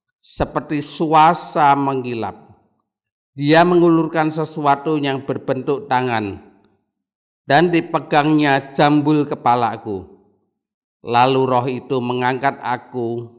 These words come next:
ke antara langit dan bumi, dan membawa aku dalam penglihatan-penglihatan ilahi ke Yerusalem, dekat pintu gerbang pelataran dalam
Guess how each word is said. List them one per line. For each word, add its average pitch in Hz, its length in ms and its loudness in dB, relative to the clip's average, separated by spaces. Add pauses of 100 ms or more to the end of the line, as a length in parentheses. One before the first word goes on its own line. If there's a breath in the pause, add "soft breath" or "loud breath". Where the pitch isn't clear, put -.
(160)
ke 123 80 -10
antara 123 560 -2
langit 127 480 -4
dan 113 240 -4
bumi, 101 480 -10 (1040)
dan 165 240 4
membawa 139 640 4
aku 127 400 -6
dalam 117 400 0
penglihatan-penglihatan 120 1200 -2
ilahi 127 720 -4 (880)
ke 151 80 2
Yerusalem, 147 960 2 (640)
dekat 139 480 -4
pintu 147 320 -2
gerbang 139 640 -2
pelataran 135 800 0
dalam 143 640 0